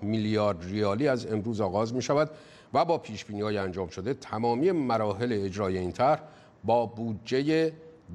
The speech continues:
دویست میلیارد ریالی طی بیست و چهار ماه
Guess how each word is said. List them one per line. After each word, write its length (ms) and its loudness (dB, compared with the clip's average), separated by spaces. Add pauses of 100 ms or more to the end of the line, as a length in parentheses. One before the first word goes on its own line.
دویست 640 0
میلیارد 800 2 (340)
ریالی 720 0
طی 380 -2
بیست 320 -8
و 60 -4
چهار 420 -2
ماه 280 -2